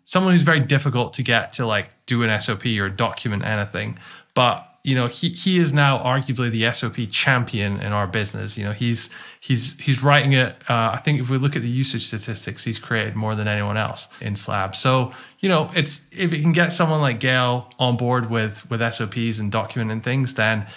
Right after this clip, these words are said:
it's maybe worth thinking about in using in your team as well, especially, as I said, because it's free.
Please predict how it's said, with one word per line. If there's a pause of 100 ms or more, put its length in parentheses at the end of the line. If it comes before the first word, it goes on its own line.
(160)
it's
maybe
worth
thinking
about
in (120)
using
in
your
team
as
well,
especially, (120)
as
I
said, (440)
because
it's
free.